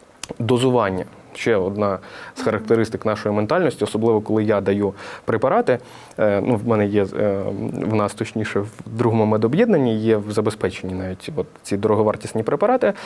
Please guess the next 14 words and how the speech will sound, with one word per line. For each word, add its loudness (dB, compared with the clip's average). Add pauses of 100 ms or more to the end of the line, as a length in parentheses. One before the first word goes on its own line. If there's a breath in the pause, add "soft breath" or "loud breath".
(280 loud breath)
і -2
коли 2
я 4
даю 4
і 4
кажу, 2
«От -2
таке-таке 0
дозування, 2
так, -2
от 0
тут -4
пів -4
таблеточки», 2